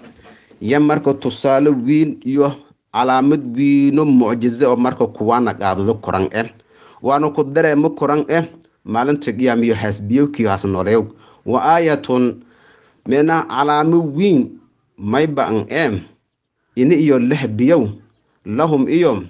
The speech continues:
"al ardu," dhulka, dhulkaasoo "al maytatu," oo haddana abaartoway, "axyaynaaha," dhulkaasoo unu noolayni, oo roob marka ku qubid siini,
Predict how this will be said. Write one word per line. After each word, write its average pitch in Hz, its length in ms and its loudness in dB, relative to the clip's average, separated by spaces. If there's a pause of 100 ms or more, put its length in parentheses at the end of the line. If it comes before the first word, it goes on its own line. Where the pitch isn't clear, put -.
(400)
"al 131 160 -2
ardu," 156 380 -2
dhulka, 120 460 -2 (560)
dhulkaasoo 151 480 2
"al 165 160 2
maytatu," 160 800 0 (520)
oo 131 120 -2
haddana 139 480 2
abaartoway, 95 640 -4 (580)
"axyaynaaha," 139 1200 2 (400)
dhulkaasoo 127 560 0
unu 127 120 2
noolayni, 117 640 0 (460)
oo 123 140 0
roob 135 220 0
marka 131 300 0
ku - 160 -4
qubid 139 280 0
siini, 101 420 -2